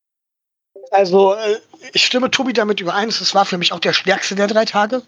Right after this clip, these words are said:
ganz klar. Ähm, es gab Ausreißer nach oben,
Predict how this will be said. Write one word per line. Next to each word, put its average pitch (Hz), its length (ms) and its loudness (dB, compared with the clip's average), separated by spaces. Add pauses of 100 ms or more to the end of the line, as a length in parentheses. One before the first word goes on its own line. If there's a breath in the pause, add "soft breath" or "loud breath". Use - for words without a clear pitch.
ganz 196 220 -8
klar. 208 240 -4 (560 loud breath)
Ähm, 208 400 2 (640 loud breath)
es - 200 -4
gab 233 360 2
Ausreißer 214 420 0
nach 190 220 -2
oben, 240 320 -6